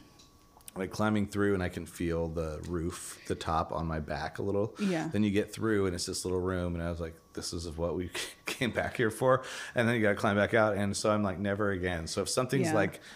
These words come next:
Speaker 1: narrow and small, I'm like, "Don't put me in there."
Speaker 2: Nothing is worse than scraping up against a rock.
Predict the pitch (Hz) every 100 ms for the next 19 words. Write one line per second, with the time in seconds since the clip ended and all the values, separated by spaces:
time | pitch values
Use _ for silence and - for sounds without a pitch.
0 | - 92 95 101 104 101 90 - 95 90
1 | 90 104 110 90 90 85 85 - - -
2 | - 139 127 101 78 71 67 69 - 220
3 | 220 226 302 277 196 170 165 175 - -
4 | 170 165 156 156 - - 170 165 160 143
5 | 151 151 - 147 151 139 -